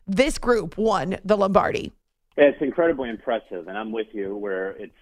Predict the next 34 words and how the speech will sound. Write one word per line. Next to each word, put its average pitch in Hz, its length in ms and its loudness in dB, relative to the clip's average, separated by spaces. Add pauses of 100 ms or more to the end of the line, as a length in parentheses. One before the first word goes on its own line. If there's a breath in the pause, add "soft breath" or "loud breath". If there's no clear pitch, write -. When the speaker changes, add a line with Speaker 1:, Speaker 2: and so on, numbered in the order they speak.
(180)
Speaker 2:
dynasty. 170 920 -2
Listen, 135 340 -10
I'm, 135 360 -12
I'm 156 180 -8
only 175 180 -6
willing 147 200 -6
to 139 60 -8
go 131 200 -6
so 135 160 -8
far 127 240 -6
as 113 100 -10
it's 113 160 -20
the 135 200 -10
early 123 260 -6
makings 104 520 -12 (300)
of 113 120 -10
a 101 60 -16
potential - 460 -10
dynasty, 78 540 -4
right? 85 300 4
You 127 140 0
gotta, 117 280 8 (420 loud breath)
we 127 100 4
need 139 140 4
to 131 40 -4 (120)
see 147 80 2
a 135 80 4
little 123 180 2
bit 107 140 -4
more, 101 260 -4
especially 127 500 -4
with 104 180 -4
what 110 160 -4
we've 104 120 -4